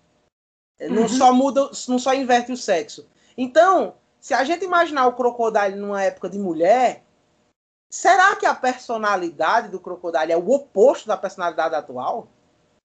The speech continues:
Speaker 1: Seria bizarro.
Speaker 2: Pode ser. Pode ser, pô. Por conta
Speaker 1: Ele
Speaker 2: que
Speaker 1: já, ele, ele começou homem, como caçador de recompensas. Então, se ele foi mulher, foi antes disso.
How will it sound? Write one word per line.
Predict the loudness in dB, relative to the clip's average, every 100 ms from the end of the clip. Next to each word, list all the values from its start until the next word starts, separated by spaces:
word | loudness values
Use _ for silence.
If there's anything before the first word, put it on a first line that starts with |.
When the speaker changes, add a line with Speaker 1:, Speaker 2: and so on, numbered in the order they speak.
| _ _ _
Speaker 1:
Seria | -18 -12 -10
bizarro. | -8 -2 0 0 -4 _ _ _ _ _ _ -8 -8 -12 _ 2
Speaker 2:
Pode | 4 4
ser. | 2 0 0 -2 -10 _ _ _ _ _
Pode | -4 -4 -2
ser, | -2 -2 -2
pô. | -6 -6 -10 _ _ _
Por | 2
conta | 4 4
Speaker 1:
Ele | 6
Speaker 2:
que | 6
Speaker 1:
já, | 6 4
ele, | -2 -2 -2
ele | 0 2
começou | 2 4 4 6 6
homem, | 6 2 -2
como | -6 -10
caçador | -4 -4 -2 -2 -2
de | -4
recompensas. | -4 -4 -6 -6 -6 -8 -12
Então, | -14 -2 0 2 -2 -10 _ _ _ _ _
se | -2
ele | -2
foi | 4 6 6
mulher, | 2 0 0 0 -4
foi | -2
antes | -2 -4 -10
disso. | -18 -20 -20 _